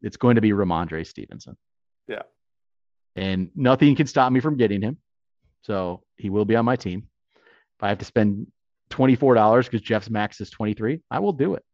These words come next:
Speaker 2: <laughs>
Speaker 1: I might just do it because, no, I'm just, <laughs> I left money on the board. It's no good.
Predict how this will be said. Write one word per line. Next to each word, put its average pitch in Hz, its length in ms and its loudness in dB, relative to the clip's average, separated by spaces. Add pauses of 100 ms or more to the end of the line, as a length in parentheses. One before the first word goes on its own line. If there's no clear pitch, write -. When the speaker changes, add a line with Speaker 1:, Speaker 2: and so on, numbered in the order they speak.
(120)
Speaker 2:
<laughs> - 200 -16
Speaker 1:
I - 800 -2
might 135 160 6
just 185 220 -2
do 170 160 6
it 151 240 0
because, 113 520 0 (380)
no, 92 140 -8
I'm 87 100 -14
just, - 240 -18 (640)
<laughs> - 680 -10
I 143 140 4
left 123 220 2
money 98 180 -4
on 87 80 -8
the 87 80 -10
board. 87 320 -6
It's - 160 -12
no 80 140 -6
good. 78 260 -10